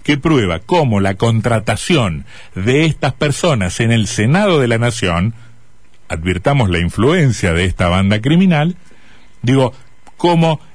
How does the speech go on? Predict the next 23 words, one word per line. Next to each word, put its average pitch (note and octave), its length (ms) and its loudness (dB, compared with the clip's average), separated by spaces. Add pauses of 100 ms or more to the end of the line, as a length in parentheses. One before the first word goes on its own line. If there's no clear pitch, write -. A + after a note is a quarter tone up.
la C3 240 0
contratación C3+ 760 0
de A2 120 0
estas C#3+ 220 -2
personas F3+ 600 0
era C#3+ 180 0
centralizada C#3+ 800 0
en B2 100 2
Aguilera A2 560 0 (920)
y G#2 160 -2
Pérez. C#2 560 -12
Incluso D3+ 840 0 (1040)
integrantes A#2 1080 0
del G2+ 220 0
estudio C3+ 720 2
contable D#3 800 0
que G#2 120 -6
se - 140 -4
dedicaba A2+ 1080 0
a G#2 60 -2
mantener G2 720 0
al A#2+ 260 2
día A#2+ 440 2